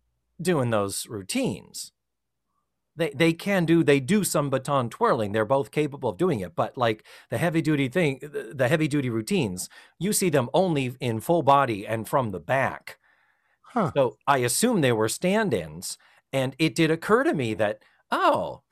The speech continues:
Speaker 1: wonder if, w-, you know, how they did that in terms of would they have had to cast a less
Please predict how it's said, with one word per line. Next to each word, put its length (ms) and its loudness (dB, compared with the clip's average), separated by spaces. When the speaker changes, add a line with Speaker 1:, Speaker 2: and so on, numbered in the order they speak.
Speaker 1:
wonder 600 -4
if, 280 -6
w-, 760 -14
you 60 0
know, 120 4
how 200 6
they 160 8
did 280 6
that 340 2
in 160 0
terms 300 2
of 280 4
would 280 -2
they 160 4
have 180 2
had 320 2
to 380 2
cast 480 0
a 400 2
less 600 4